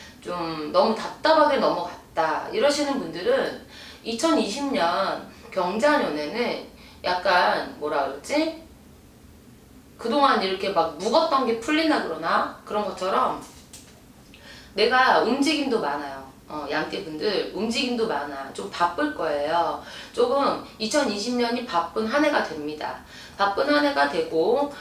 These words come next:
실속이 없이 이렇게 이천십구 년을 이렇게 보내고 계신다면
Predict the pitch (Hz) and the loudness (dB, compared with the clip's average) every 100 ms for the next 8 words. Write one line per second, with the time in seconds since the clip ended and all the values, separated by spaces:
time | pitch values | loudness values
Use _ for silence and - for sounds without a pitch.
0 | - - - 370 359 370 349 294 294 - | -18 -8 0 2 4 2 2 2 2 2
1 | - - - 233 - - 233 220 247 170 | 0 2 4 4 2 -2 4 4 4 2
2 | 180 175 170 185 190 160 196 196 - 311 | -2 -4 -4 -4 -4 -6 -4 -4 -4 -2
3 | 302 247 160 160 185 185 147 - - 160 | 0 0 0 2 2 0 -2 -6 -8 -6
4 | 196 202 196 202 196 185 165 151 202 196 | -2 -2 -2 -4 -4 -4 -6 -4 2 4
5 | 147 - | 2 0